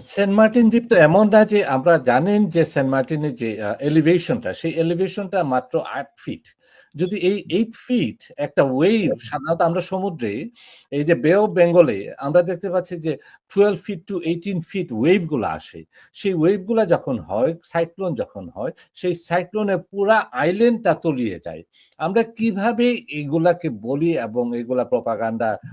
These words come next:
Speaker 1: আপনার বিশ্বাস করতে যায় যে আমেরিকা আসবে এইখানে, যেখানে সকালবেলা আপনার ইয়ে হয়, আ, জোয়ার ভাটা হয়, আর, আ, মানুষ ওখানে,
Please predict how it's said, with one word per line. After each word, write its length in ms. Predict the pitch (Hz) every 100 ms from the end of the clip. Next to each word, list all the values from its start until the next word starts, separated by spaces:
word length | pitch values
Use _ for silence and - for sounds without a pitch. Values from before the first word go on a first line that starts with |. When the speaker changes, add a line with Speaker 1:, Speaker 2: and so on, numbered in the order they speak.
| -
Speaker 1:
আপনার 280 | 117 120 98
বিশ্বাস 420 | 117 - 123 -
করতে 340 | 110 - 110
যায় 220 | 98 107
যে 220 | 90 104 85 - - 135
আমেরিকা 380 | 143 135 135 123
আসবে 360 | 117 120 127
এইখানে, 520 | 120 120 117 123 107 90 _ 113
যেখানে 400 | 127 131 131 127
সকালবেলা 680 | - 135 147 147 151 147 - _ -
আপনার 340 | 131 - 135
ইয়ে 180 | 135 160
হয়, 300 | 156 139 98 - _
আ, 360 | 117 117 110 110
জোয়ার 280 | 120 147 139
ভাটা 320 | 113 151 156
হয়, 220 | 139 135 - _ -
আর, 300 | 120 120 127
আ, 240 | 135 131
মানুষ 420 | 139 139 165 160
ওখানে, 400 | 156 - 156 143